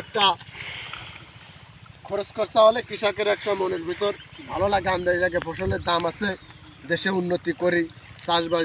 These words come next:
বেশি আকারে করি, ফসলের মান মর্যাদা দিই। ভাই আমাদের সব কিছুর দামই কমে গেছে, আমাদের কৃষকদের পারি এত আক্রমণ, আর আমরা কৃষকরাই শেষ হয়ে যাচ্ছি। আর আমার কৃষকদের তো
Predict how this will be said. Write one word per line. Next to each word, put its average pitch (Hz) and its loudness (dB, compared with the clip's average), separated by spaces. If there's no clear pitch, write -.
বেশি 156 -4
আকারে 202 0
করি, 175 2
ফসলের 185 -2
মান 180 2
মর্যাদা 190 2
দিই। 175 2
ভাই 180 4
আমাদের 208 0
সব 240 2
কিছুর 262 0
দামই 226 4
কমে 214 2
গেছে, 202 2
আমাদের 208 2
কৃষকদের 220 -2
পারি 196 6
এত - -8
আক্রমণ, 160 0
আর - 2
আমরা 202 2
কৃষকরাই 233 0
শেষ 208 2
হয়ে 175 6
যাচ্ছি। - -6
আর 202 4
আমার 247 6
কৃষকদের 262 6
তো 247 8